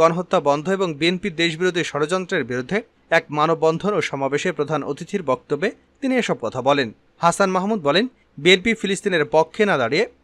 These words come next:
ইসরায়েলের দোসরে পরিণত হয়েছে, নেতানিয়াহু দোসরে পরিণত হয়েছে। ইসরায়েলের এজেন্টদের সঙ্গে মিলে বাংলাদেশের বিরুদ্ধে ষড়যন্ত্র শুরু করেছে। আমাদের কাছে তথ্য প্রমাণ আছে, তাদের মুখোশ উন্মোচন করতে হবে। পররাষ্ট্রমন্ত্রী বলেন, বিএনপি জামাত যারা মুসলমানদের ধর্মীয় অনুভূতি নিয়ে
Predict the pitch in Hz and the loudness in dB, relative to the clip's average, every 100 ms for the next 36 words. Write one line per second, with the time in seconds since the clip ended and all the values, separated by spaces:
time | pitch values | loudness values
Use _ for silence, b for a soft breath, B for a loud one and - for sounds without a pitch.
0 | _ _ 175 180 180 151 151 156 185 151 | _ _ -4 0 0 2 2 2 0 0
1 | 170 180 180 120 123 120 135 - _ - | 0 -2 -4 -4 -4 -2 -4 -6 _ 0
2 | 175 190 233 220 214 170 - 151 - 165 | 2 4 4 4 2 0 0 -2 -2 -4
3 | 175 165 135 117 147 123 _ - 147 170 | -4 -8 -6 -4 -4 -6 _ -12 -4 2
4 | 165 - 160 190 190 202 - 165 139 147 | 2 2 -2 -2 0 0 0 -2 -2 0
5 | 233 - b _ 147 175 208 202 202 170 | -2 -2 b _ 2 4 2 2 0 0
6 | 165 151 - 160 175 175 156 - 113 120 | -2 -2 0 -2 -2 -4 -6 -4 -8 -6
7 | 117 - - _ _ 156 185 196 190 180 | -6 -6 -6 _ _ 0 2 2 0 0
8 | - 151 185 - 214 214 156 120 120 208 | -2 -2 -2 -2 -4 -2 -2 -2 -4 -4
9 | 214 156 135 139 156 - - _ - 165 | -2 0 -2 -2 -2 -4 -8 _ -8 -2
10 | 185 202 190 160 - 127 135 113 - _ | -2 0 -2 -2 -4 -4 -2 -4 -8 _
11 | b b b _ 160 202 220 - 226 185 | b b b _ 4 6 4 4 0 0
12 | 147 143 196 175 170 180 170 202 147 151 | 0 2 2 2 0 0 -4 -2 0 2
13 | 208 196 160 156 - 180 170 156 139 123 | 2 4 2 2 -2 -2 -2 0 -2 0
14 | 156 165 185 175 165 170 175 185 160 139 | 0 0 0 0 0 -2 -2 -4 -2 -2